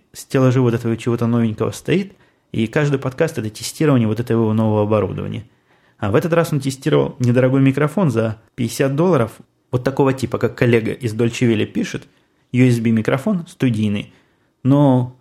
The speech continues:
какая-то у них более дешёвая модель появилась, более народная, уж не помню её номер, то ли R один, то ли X один. И он давал различные примеры, как этот микрофон звучит, и я для того, чтобы это всё расслушать, сделал погромче.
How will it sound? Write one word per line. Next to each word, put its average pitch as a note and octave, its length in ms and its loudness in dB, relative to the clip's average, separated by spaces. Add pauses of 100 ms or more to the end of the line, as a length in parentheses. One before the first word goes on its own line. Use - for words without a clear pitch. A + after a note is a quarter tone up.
(160)
какая-то C3 320 2
у - 20 4
них B2 140 2
более B2 220 4
дешёвая B2 360 2
модель D3 280 2
появилась, G#2+ 420 0
более A2+ 240 0
народная, G#2 680 -2
уж C#3 160 -12
не B2 80 -2
помню A2+ 280 0
её A2+ 80 2
номер, B2 280 2
то C3+ 120 -2
ли B2 140 -2
R A#2+ 180 0
один, G#2 280 -2
то G#2 100 -6
ли G2 100 -6
X - 300 -4
один. G#2 280 -6 (800)
И D#3 60 0
он E3+ 100 4
давал D3+ 240 4
различные B2 400 0
примеры, C3+ 340 2
как A2+ 120 -4
этот A2+ 120 -2
микрофон B2 460 0
звучит, B2+ 360 0
и C3 40 0
я A#2+ 60 0
для A2+ 100 -2
того, C3 140 0
чтобы B2+ 200 -4
это B2 100 0
всё A#2+ 180 -2
расслушать, B2 420 0
сделал A2+ 240 0
погромче. G#2+ 640 -4